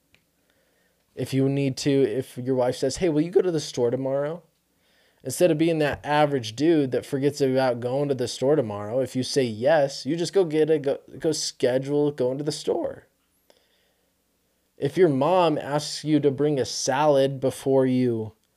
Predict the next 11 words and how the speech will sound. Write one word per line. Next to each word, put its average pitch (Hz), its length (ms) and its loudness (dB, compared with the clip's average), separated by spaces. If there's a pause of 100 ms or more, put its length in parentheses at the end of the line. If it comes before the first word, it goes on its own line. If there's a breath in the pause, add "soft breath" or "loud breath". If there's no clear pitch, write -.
(560)
come 156 180 0
over 147 220 2
for 139 220 -2
dinner 143 480 2
next 135 420 -4
Sunday 143 500 2
night, 151 460 -4 (640)
you 160 140 -2
get 190 120 6
a 139 120 2
schedule, 170 720 2